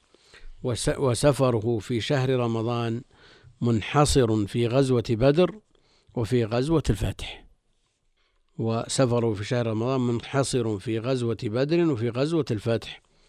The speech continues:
فإن ثبت، آه، فلم يشهد ابن أبي أوفى بدراً، وهو يقول: "كنا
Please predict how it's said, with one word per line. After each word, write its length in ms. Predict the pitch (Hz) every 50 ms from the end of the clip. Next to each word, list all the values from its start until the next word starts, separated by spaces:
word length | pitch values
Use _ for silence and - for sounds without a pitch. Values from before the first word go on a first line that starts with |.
| _ _ _ _ _
فإن 580 | - - 139 139 143 151 147 190 214 202 175
ثبت، 640 | - - 175 180 160 151 147 135 - - - - _ _ _ _ _ _ _ _ _ _ _ _ _ _ _ _ _ _ _ _ _ _ _ _ _ _ _ _ _ _ _ _ _ _ - - 170 165
آه، 280 | 135 131 131 131 135 117
فلم 360 | - 156 180 180 165 147 143
يشهد 520 | 147 160 151 - - 120 123 127 120 - -
ابن 180 | 147 156 139 135
أبي 380 | 131 117 120 123 113 113 117 117
أوفى 420 | - 131 143 135 - - 120 113
بدراً، 580 | 101 127 123 107 110 107 107 107 104 101 98 - - _ _ _ _ _ _ _ _ _ _ _ _ _ _ _ _ _ _ _ _ _ _ _ _ _ _ _ _ _ _ _ _ _ _ -
وهو 180 | 120 107 107 120
يقول: 500 | 117 117 - - 120 120 131 151 165 175 -
"كنا 520 | - 151 139 127 120 113 110 107 - -